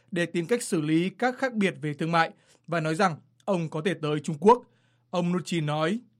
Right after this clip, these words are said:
"Tôi sẽ không đưa ra bất kỳ bình luận nào về thời gian hay về các xác nhận khác, nhưng một chuyến đi đang được cân nhắc." Bộ trưởng Tài chính Mỹ từ chối cho biết ông muốn gì trong thỏa hiệp thương mại với Trung Quốc,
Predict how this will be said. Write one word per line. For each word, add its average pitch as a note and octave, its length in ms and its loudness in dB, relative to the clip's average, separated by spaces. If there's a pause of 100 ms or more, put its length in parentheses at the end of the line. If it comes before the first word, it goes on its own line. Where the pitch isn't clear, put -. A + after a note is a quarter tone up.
(420)
"Tôi G#3+ 200 6
sẽ G#3 120 -6
không A3+ 260 2
đưa A3+ 120 6
ra G#3+ 140 4
bất B3 220 0
kỳ G#3 140 0
bình E3 200 -2
luận D#3+ 180 -2
nào D#3 200 2
về D3 220 -4
thời D3+ 140 -4
gian E3+ 300 2 (200)
hay F#3 260 2
về D#3+ 280 -2
các A3+ 160 -4
xác B3 200 -6
nhận E3 140 -6
khác, G#3 280 2 (320)
nhưng E3+ 240 0
một D#3+ 120 -2
chuyến D#3+ 200 -6
đi F3+ 320 0
đang D#3+ 220 -4
được D3 120 -6
cân D#3 120 -4
nhắc." G3 160 4 (640)
Bộ G3 180 4
trưởng F#3 200 4
Tài D#3+ 160 0
chính E3 220 -2
Mỹ F3+ 140 0
từ G#3+ 220 -2
chối E3 200 0
cho F#3+ 100 0
biết A3+ 260 2
ông F#3 200 0
muốn E3+ 200 0
gì G3 200 0
trong F3+ 200 -2
thỏa D3+ 140 -4
hiệp D3+ 180 -2
thương E3 160 -6
mại D3+ 180 0
với C#3+ 140 -8
Trung D#3 180 -8
Quốc, A3+ 240 4